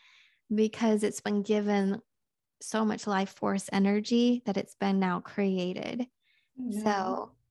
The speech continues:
Speaker 1: it's not a spirit, it's not soul, it's mental energy. There's a little emotion in it that was yours that you created in another lifetime.
Speaker 2: Okay.
Speaker 1: So, um, let me ask Metatron about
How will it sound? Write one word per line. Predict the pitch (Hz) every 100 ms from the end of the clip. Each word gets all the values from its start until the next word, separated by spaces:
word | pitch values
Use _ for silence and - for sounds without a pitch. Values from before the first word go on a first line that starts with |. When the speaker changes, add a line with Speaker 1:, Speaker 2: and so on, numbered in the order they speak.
| _ -
Speaker 1:
it's | 220
not | 226 214
a | 233
spirit, | - - 247 240 233 240
it's | - -
not | 208 208 -
soul, | 214 202 196 196 208 _ _
it's | 214 -
mental | 208 202 - 220
energy. | - 190 190 190 196 196
There's | 196 190
a | 185
little | 196 202 202
emotion | 196 185 190 - 190
in | 190
it | 190 190 _ _ _ _ _
that | 208 208
was | 214 202
yours | 208 196 202
that | 202
you | 190 196
created | - 214 202 190 190
in | 185 185
another | - 190 196 185
lifetime. | 180 - 208 - - - 247 254 - _ _ 254
Speaker 2:
Okay. | 220 220 214
Speaker 1:
So, | 214 202 196 196 202 208 _ _ _ _ _ _ -
um, | 208 202 202 208 - _ -
let | 226
me | 247
ask | 226 220 -
Metatron | 208 196 196 202 - 202 196 214 220 _ _ _ _ _
about | 196 196 185 -